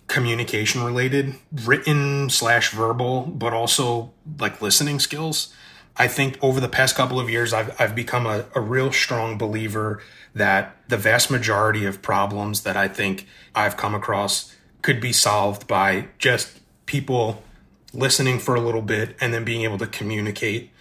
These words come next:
what their real needs are, what their real goals are. I think a, a lot of issues are caused by poor communication, lack of communication, just not listening. So I think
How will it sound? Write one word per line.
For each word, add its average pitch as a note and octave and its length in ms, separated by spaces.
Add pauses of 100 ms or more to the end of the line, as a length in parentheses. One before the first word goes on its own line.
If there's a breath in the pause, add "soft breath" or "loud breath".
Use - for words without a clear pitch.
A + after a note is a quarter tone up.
(260 loud breath)
what A2 240
their A2 180
real G#2+ 320
needs G#2 380
are, A2 240
what G2+ 220
their G2 340 (160)
real A2 320
goals G#2 380
are. B2 300 (360 loud breath)
I B2 80
think A#2+ 180
a, A#2 200
a A#2 100
lot G#2+ 420
of G#2+ 280
issues A2 420
are G#2 100
caused G#2+ 600 (260 loud breath)
by G2+ 440 (260)
poor A2+ 220
communication, A2 800
lack G2+ 260
of A2+ 120
communication, G#2 880 (260 loud breath)
just - 200
not G#2+ 200
listening. G2+ 340
So A2 120
I G#2+ 80
think G#2 300